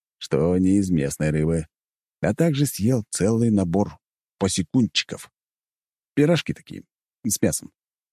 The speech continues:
Совсем забыл, ещё была окрошка, но не скажу, что я был в восторге. Необычное и даже немного странное блюдо, но, впрочем, стоит ещё пару раз попробовать, чтобы распробовать.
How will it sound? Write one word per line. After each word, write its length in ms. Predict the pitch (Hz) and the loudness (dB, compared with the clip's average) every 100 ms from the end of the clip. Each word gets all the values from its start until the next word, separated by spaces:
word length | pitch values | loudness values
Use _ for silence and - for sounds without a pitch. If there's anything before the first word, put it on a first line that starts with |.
| _ _ _ _ _ | _ _ _ _ _
Совсем 380 | - 135 139 190 | -4 0 2 4
забыл, 380 | 170 160 98 78 | 4 2 0 0
ещё 380 | 85 95 143 156 | -2 0 2 4
была 280 | 147 151 143 | 4 4 2
окрошка, 640 | - 156 160 - - 55 _ _ _ | 0 0 0 -2 -8 -10 _ _ _
но 560 | - 87 90 120 131 131 | -6 -2 0 2 2 2
не 120 | 135 | 2
скажу, 360 | 117 117 113 131 | 0 -2 0 -2
что 140 | - | 0
я 120 | 73 | -2
был 220 | 78 85 73 | 0 0 -2
в 60 | |
восторге. 600 | 67 - - 64 - - _ _ _ _ _ _ - | -4 -8 -8 -12 -12 -16 _ _ _ _ _ _ 0
Необычное 800 | 98 143 175 185 175 - 165 143 | 2 2 2 0 0 2 4 4
и 20 | |
даже 240 | 104 87 | 2 2
немного 380 | 87 82 80 82 | 2 4 2 0
странное 540 | - - 78 127 123 98 | -2 0 2 4 4 2
блюдо, 400 | 117 151 - - _ _ - | 2 0 -2 -6 _ _ -8
но, 120 | 78 | -8
впрочем, 420 | - 85 80 82 | -4 -2 0 -2
стоит 340 | - 98 92 87 | -2 0 0 0
ещё 300 | - 90 80 | -2 -2 0
пару 220 | 90 90 | 0 0
раз 180 | 90 90 | 0 -2
попробовать, 560 | - 82 135 123 76 - | -4 -2 0 0 -2 -6
чтобы 500 | - 50 50 - - | -10 -10 -10 -12 -8
распробовать. 760 | 98 110 - - - - - | -4 -4 -2 -4 -4 -14 -18